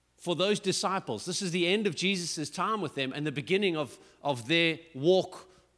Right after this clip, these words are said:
with the Holy Spirit, beginning of their walk without Jesus, beginning of their, of their walk of faith, if you will. 'Cause it's easy to I think it was easy when Jesus was with them, and now he goes and he says, "This is what you're gonna do when I'm gone." He says, "This is how you guys are gonna grow.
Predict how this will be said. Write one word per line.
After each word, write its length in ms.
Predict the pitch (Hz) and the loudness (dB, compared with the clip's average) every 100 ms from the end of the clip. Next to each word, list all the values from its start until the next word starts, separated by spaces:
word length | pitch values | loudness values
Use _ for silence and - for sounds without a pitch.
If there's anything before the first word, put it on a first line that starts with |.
| _ _ | _ _
with 200 | 135 151 | -2 0
the 100 | - | 0
Holy 200 | 127 147 | 0 0
Spirit, 220 | 147 156 131 | 0 -2 -2
beginning 260 | 139 160 | 0 0
of 80 | 139 | 0
their 120 | 143 | 0
walk 300 | 143 156 156 | 0 0 0
without 320 | 151 160 151 | 0 0 0
Jesus, 320 | - 151 147 143 | 0 0 0 -4
beginning 340 | 135 147 143 | -4 -2 -2
of 80 | 113 | -2
their, 260 | 131 131 117 - - | -2 -4 -6 -14 -10
of 120 | 113 | -2
their 140 | 143 | 0
walk 280 | 131 147 147 | 2 0 -2
of 80 | 120 | -6
faith, 360 | - 151 110 | -2 -2 -4
if 160 | 120 - | -8 -8
you 80 | 113 | -6
will. 220 | 113 87 | -4 -6
'Cause 180 | 87 117 | -10 -12
it's 140 | 120 | -6
easy 240 | 160 160 147 | -4 -2 -2
to 160 | 127 - - _ | -2 -4 -16 _
I 80 | - | -4
think 120 | 139 151 | -2 0
it 20 | |
was 160 | 135 | 0
easy 240 | 151 175 127 | 2 2 0
when 140 | 123 | -2
Jesus 400 | 120 143 135 - | 0 -2 -2 -4
was 140 | 120 123 | -4 2
with 220 | 196 - | 0 0
them, 200 | 104 95 - - | -6 -6 -16 -14
and 100 | 107 | -4
now 140 | 127 143 | -2 0
he 100 | 120 | 0
goes 360 | 156 151 117 | 2 2 0
and 80 | 117 | -4
he 60 | 120 | -6
says, 220 | 147 113 | -6 -6
"This 160 | 175 | -6
is 80 | 196 | -6
what 160 | 160 147 | -6 -6
you're 120 | 143 | -4
gonna 140 | 135 | -6
do 200 | 113 131 123 | -6 -6 -4
when 140 | 117 | -6
I'm 140 | 110 | -6
gone." 280 | 92 110 82 76 _ _ _ _ _ - | -8 -10 -10 -16 _ _ _ _ _ -16
He 60 | |
says, 180 | 123 135 | -12 -6
"This 200 | 160 196 | -4 -2
is 100 | 226 | -4
how 200 | 151 175 | -4 -2
you 300 | 151 135 233 | -2 -2 0
guys 320 | 208 139 113 | 2 0 -2
are 40 | 123 | -4
gonna 220 | 123 113 | -6 -6
grow. 540 | 107 156 120 80 135 | -4 -2 -2 -4 -10